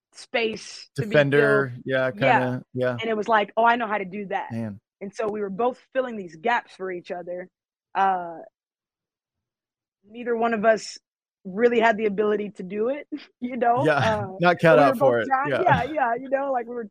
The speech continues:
Speaker 1: trying in sin, you know?
Speaker 2: Yeah.
Speaker 1: Um, but it was causing us to operate outside of who God has made us to be.
Speaker 2: Yeah.
Speaker 1: Um, you know, um, but I, I, I would say I don't,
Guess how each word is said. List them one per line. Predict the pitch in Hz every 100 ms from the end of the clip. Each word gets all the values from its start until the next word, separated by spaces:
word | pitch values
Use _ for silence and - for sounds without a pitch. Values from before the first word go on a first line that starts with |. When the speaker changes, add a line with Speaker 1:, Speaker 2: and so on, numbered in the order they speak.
| -
Speaker 1:
trying | 247 247 277 294 311 _ _ _
in | 247 254
sin, | - 254 247 285 311
you | 254 254
know? | 233 233 269 -
Speaker 2:
Yeah. | 233 226 208 202
Speaker 1:
Um, | 196 - _ _ _
but | 233
it | 220
was | 202
causing | 240 240 262 233
us | 214
to | -
operate | 208 220 214 208 202
outside | 214 233 - 196 214
of | 214 - -
who | 220
God | 233 254
has |
made | 254 330
us | 214 -
to | 175
be. | 156 - _ _ _
Speaker 2:
Yeah. | 127 170 196 185
Speaker 1:
Um, | 175 175 190 -
you | 208
know, | 196 190 208 226
um, | 196 196 190 175 170 - _ _ _ _ _
but | 196
I, | 226 214
I, | - 240
I | 254 269
would | 247
say | - 240 220 202 196 - _ _ _ _ _ _ _ _ _ _ _ _
I |
don't, | 302